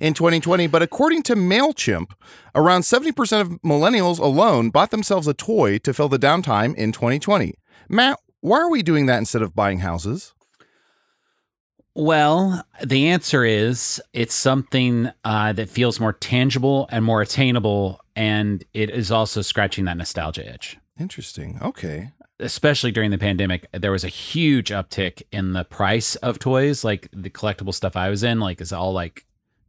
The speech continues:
Speaker 2: doubled in price.
Speaker 1: Mm-hmm.
Speaker 2: And those prices don't seem to be coming back down at all. S-, so there was a huge drive. A lot of people went to eBay, started looking for Pokemon cards, just things to help comfort them.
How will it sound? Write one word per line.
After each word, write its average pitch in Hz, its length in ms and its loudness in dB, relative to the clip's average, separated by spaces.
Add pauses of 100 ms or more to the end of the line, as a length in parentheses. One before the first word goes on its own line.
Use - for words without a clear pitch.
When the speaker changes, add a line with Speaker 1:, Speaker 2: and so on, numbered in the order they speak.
(120)
Speaker 2:
doubled 113 380 -2
in 147 160 2
price. 196 500 -4 (100)
Speaker 1:
Mm-hmm. 101 340 -2 (120)
Speaker 2:
And 101 520 -2
those 110 180 0
prices 104 400 -4
don't 101 260 -4
seem 107 320 -2
to 98 60 -4
be 98 80 -2
coming 98 320 -2
back 85 300 -4 (260)
down 101 320 0
at 85 80 -6
all. 80 340 -8 (400)
S-, - 60 -12
so - 480 -2
there 117 80 2
was 113 120 0
a 117 60 -2
huge 117 400 0
drive. 87 300 0
A - 20 -6
lot 101 140 -2
of 101 60 -6
people 104 140 -2
went 101 140 -4
to - 60 -12
eBay, 117 580 0
started 95 240 -4
looking 92 240 -4
for - 120 -10
Pokemon 117 520 -2
cards, 101 420 -2
just - 300 -10
things 123 540 0
to 104 180 -2
help 104 320 -4
comfort 95 480 -6
them. 71 260 -14